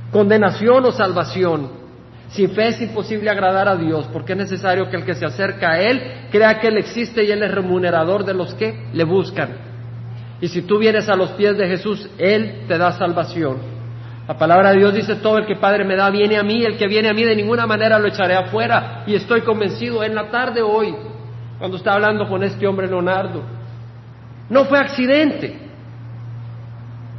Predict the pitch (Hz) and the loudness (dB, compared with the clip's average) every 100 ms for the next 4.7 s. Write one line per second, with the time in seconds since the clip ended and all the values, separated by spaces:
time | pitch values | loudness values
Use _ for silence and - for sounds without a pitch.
0 | - - - - - - - - - 262 | -12 -12 -12 -12 -14 -16 -16 -16 -4 0
1 | 262 294 - 262 269 269 - 202 254 254 | 2 0 2 4 4 4 2 0 0 0
2 | 240 208 226 247 233 214 190 196 196 175 | 0 0 2 2 4 2 -2 -4 -4 -2
3 | 226 233 214 214 226 208 190 - 196 208 | 2 2 2 0 0 0 0 2 4 4
4 | - 180 165 165 233 240 240 | 2 0 0 0 -2 -4 -6